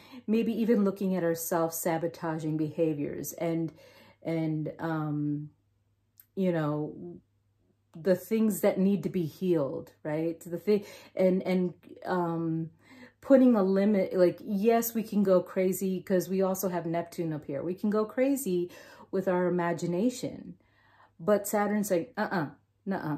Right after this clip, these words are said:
We're not gonna go crazy with our imagination, and we're not gonna play the what if game. We're not gonna, um, you know, take it to the extreme. We're gonna,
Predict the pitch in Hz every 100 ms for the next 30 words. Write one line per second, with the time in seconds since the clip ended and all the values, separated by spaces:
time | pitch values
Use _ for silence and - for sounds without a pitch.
0 | 156 185 220 233 240 269 277 269 269 226
1 | 214 220 214 208 202 196 180 175 180 165
2 | 160 170 170 165 180 190 190 202 208 202
3 | 190 180 175 170 165 - 170 151 151 151
4 | 170 180 180 180 185 175 165 160 - -
5 | - - - _ 170 170 160 156 151 151
6 | 156 160 _ _ _ _ _ _ 208 185
7 | 165 151 156 156 - _ _ _ _ _
8 | _ - - _ _ - 214 202 208 -
9 | 190 190 180 - 185 165 160 180 202 208
10 | 208 208 202